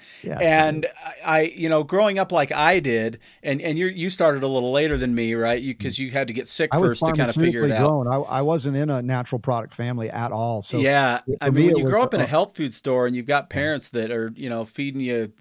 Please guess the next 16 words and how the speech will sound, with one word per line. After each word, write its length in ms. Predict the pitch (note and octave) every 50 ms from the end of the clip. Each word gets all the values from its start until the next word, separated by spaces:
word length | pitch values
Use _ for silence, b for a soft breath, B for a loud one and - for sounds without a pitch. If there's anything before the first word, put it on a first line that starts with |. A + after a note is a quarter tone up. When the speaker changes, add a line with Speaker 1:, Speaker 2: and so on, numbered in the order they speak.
| - - - C3
Speaker 2:
weird 480 | B2 B2 A#2+ B2+ C3+ C#3 C3+ B2 A2
things 360 | - - C3+ C3 C3 B2+ A#2+ -
from 180 | - B2+ A#2
the 80 | A2+ A2
day 220 | G2+ B2 B2 B2
you're 160 | B2 A#2+ A2+
born, 400 | G2+ G2 B2 C3+ C#3+ C#3+ B2+ A2 B B B B B B B B
to 120 | - D#3
some 260 | - - F#3 G#3+ C4+ D#4+
degree, 280 | G#3+ D#3+ A#2 C3 B2+
you 100 | A#2+ B2
take 300 | A#2+ - D#3+ D3+ D3 -
it 160 | D3+ - -
for 100 | - C3+
granted 460 | A#2 A2 A#2+ C3 C#3 D#3+ D#3+ C#3+ A2+ G#2+
that, 200 | A#2+ A#2+ -